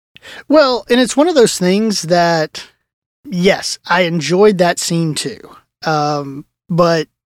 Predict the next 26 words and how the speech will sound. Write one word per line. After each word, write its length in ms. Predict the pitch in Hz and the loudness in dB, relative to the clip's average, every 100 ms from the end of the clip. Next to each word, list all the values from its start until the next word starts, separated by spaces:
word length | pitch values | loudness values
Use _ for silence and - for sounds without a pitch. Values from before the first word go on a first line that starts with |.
| _ - | _ -8
it 120 | 175 | -4
was 160 | 175 160 | 0 2
all 200 | 175 170 | 2 2
visuals. 680 | 147 156 147 135 - - - | 0 -4 -6 -10 -12 -16 -6
Like, 180 | 160 151 | -4 0
what 280 | 170 202 190 | 2 2 2
the, 140 | 190 190 | 0 2
what 200 | 185 190 | 2 4
I 140 | 196 | 2
enjoyed 600 | 202 165 135 170 170 175 | 0 -2 -6 -2 0 0
about 240 | 156 147 | 0 -4
it 80 | 143 | -6
was 140 | 156 139 | -10 -10
the 80 | |
visuals. 560 | 135 135 - - - - _ _ _ - - - _ _ _ - | -10 -12 -14 -20 -20 -20 _ _ _ -20 -20 -20 _ _ _ -6
The 100 | 180 | -4
really, 840 | 165 165 190 233 233 208 185 165 - - | -4 -4 -2 0 0 0 -2 -6 -12 -12
really 580 | 165 165 190 220 214 190 | -8 -2 2 4 6 4
cool 300 | 165 170 185 | 4 4 4
part 240 | 196 190 | 4 0
for 140 | - 202 | -2 -2
me 160 | 196 | 0
of 80 | 196 | 2
all 120 | 190 190 | 4 2
that 120 | 190 | 0
sequence 680 | 208 208 233 254 - - | -4 -2 -4 -4 -12 -18